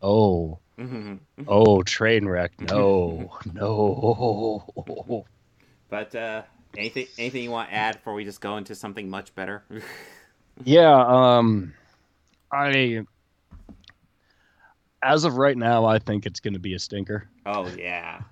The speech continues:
Speaker 2: No, I d-, I don't see any hope in
Speaker 1: Um,
Speaker 2: it right
Speaker 1: I
Speaker 2: now.
Speaker 1: did that. I did read today that, uh, I, I, I think I, I can't remember where, but I did read somewhere that I think it's gonna be a drop into Netflix.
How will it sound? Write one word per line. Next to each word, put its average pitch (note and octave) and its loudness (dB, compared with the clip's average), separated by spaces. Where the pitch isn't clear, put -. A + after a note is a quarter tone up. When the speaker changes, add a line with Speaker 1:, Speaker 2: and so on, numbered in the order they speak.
Speaker 2:
No, F#2+ -8
I F#2+ -6
d-, G2+ -12
I G2 -6
don't G2+ -10
see A2+ -2
any G#2+ -4
hope G#2 -4
in - 0
Speaker 1:
Um, G#2 0
Speaker 2:
it D2+ -10
right F#2+ -8
Speaker 1:
I B2+ 2
Speaker 2:
now. B2+ -6
Speaker 1:
did A#2+ -4
that. A2+ 0
I B2+ -8
did C#3+ 0
read D3+ -2
today G2+ -6
that, G2+ -10
uh, G2+ -4
I, G#2 -2
I, G#2+ -2
I - -14
think D#3 -2
I, A#2+ 4
I G#2+ -12
can't B2+ -4
remember C#3 2
where, G#2+ 2
but G#2 -2
I G#2+ 0
did G#2+ 0
read A2 -4
somewhere G#2+ -4
that G2+ 0
I G2 2
think A#2+ 2
it's B2 -2
gonna A#2 2
be G#2+ 2
a G2 0
drop G#2 0
into G#2 0
Netflix. F#2+ -4